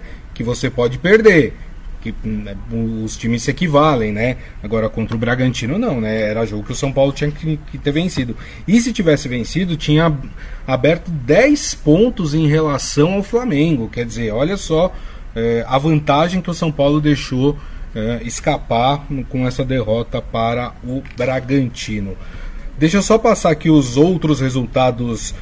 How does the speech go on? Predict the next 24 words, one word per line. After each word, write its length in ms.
é, 180
de 220
ontem 420
do 100
Campeonato 720
Brasileiro, 680
né? 240
Vigésima 680
oitava 460
rodada. 600
Só 180
lembrando, 520
né, 160
que 140
tivemos 500
jogos 540
adiados 640
dessa, 500
dessa 240
rodada. 580
Tivemos, 880
é, 460
Palmeira-, 600
é, 240